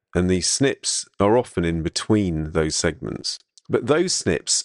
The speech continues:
often change the risk of your disease, and there are some specific ones that increase the risk of various conditions. So beyond your disease heritable genes, snips also play a part.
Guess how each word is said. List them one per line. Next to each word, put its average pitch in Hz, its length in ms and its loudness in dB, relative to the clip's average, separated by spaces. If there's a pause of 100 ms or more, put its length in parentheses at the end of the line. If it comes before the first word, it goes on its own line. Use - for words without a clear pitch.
often 104 500 0
change 98 480 0
the 98 120 0
risk 85 320 -2
of 82 100 -4
your 80 140 -4
disease, 82 720 0
and 90 160 0
there 95 120 2
are 95 40 0
some 107 240 0
specific - 800 -2
ones 80 560 -2
that - 440 -2 (360)
increase 151 640 -2
the 80 100 -2
risk 73 480 -2
of 78 440 -2 (880)
various 101 600 0
conditions. - 760 -4 (260)
So 113 160 2
beyond 143 420 0
your 110 460 2 (120)
disease 123 500 0
heritable 80 560 -4
genes, 76 500 -6
snips - 640 0 (120)
also 120 440 0 (380)
play 82 160 0
a 78 60 -6
part. - 460 -4